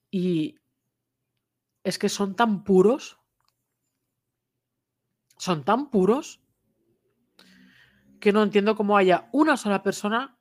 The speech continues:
que les pueda hacer daño. Uf. Bueno, chicos, tenéis la saga <laughs> en la página safialarreactividad punto com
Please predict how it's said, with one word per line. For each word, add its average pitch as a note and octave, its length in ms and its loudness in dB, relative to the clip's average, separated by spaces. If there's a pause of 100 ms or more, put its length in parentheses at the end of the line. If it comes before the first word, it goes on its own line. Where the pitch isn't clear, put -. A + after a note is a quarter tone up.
(120)
que F3 140 -2
les D#3 160 -4
pueda F3+ 240 0
hacer E3 240 -4
daño. D#3+ 400 -8 (4000)
Uf. E4+ 280 -2 (2500)
Bueno, G3+ 240 4
chicos, - 440 -6 (280)
tenéis G3 260 0
la G3 100 0
saga A3 380 4 (520)
<laughs> - 680 -14
en G#3+ 200 4
la F#3 120 6
página G3 240 0
safialarreactividad F#3 760 2
punto E3+ 280 -6
com C4 260 0